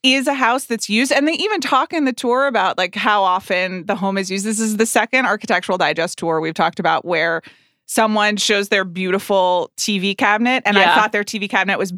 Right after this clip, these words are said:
Speaker 1: very
Speaker 2: It was beautiful.
Speaker 1: beautiful
Speaker 2: Yeah.
Speaker 1: and, like, a great way of bringing, like, the, the screen.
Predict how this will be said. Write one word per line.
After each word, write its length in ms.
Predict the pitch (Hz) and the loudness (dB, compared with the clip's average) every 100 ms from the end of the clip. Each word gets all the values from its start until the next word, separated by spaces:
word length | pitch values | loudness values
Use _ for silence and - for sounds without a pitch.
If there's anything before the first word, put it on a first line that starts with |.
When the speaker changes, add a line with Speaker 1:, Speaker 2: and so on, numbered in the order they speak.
| - | -2
Speaker 1:
very 380 | 185 170 196 220 | 0 2 2 4
Speaker 2:
It 80 | 226 | 4
was 160 | 208 | 4
beautiful. 320 | 180 185 170 | 2 0 2
Speaker 1:
beautiful 500 | 208 220 254 359 392 | 4 2 0 0 2
Speaker 2:
Yeah. 240 | 403 - 226 | 4 4 4
Speaker 1:
and, 140 | 220 | 2
like, 180 | 202 208 | 0 -2
a 80 | 208 | -4
great 380 | 190 185 196 - | -2 -2 -2 -2
way 400 | 190 185 190 180 | 0 0 0 0
of 260 | 175 - - | -2 -8 -8
bringing, 440 | 202 190 202 185 | -4 -2 -2 -2
like, 200 | 175 170 | -4 -4
the, 180 | - - - | -8 -10 -4
the 100 | 214 | -4
screen. 360 | - 220 208 | -2 -2 -2